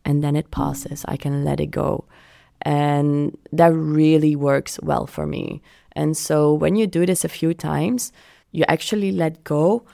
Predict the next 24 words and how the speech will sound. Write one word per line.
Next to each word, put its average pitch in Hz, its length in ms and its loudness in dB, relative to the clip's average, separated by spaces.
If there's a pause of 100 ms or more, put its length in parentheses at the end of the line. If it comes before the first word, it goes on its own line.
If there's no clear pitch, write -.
(540)
of 151 760 0 (540)
wanting 156 500 0
to - 160 -4 (160)
act 151 320 -2
upon 143 300 -4
the 143 80 -6
hunger. 139 460 -6
You 156 160 -4
just 170 260 -6
see 156 260 -4
it 180 100 -4
for 175 160 -2
what 151 160 -2
it 143 140 -6
is, 156 260 -4
a 143 60 -6
sensation 147 880 -6
in 143 120 0
your 139 140 0
body, 139 400 -2 (400)
and 170 160 2
you're 165 100 2
not 185 280 0
tempted 170 460 0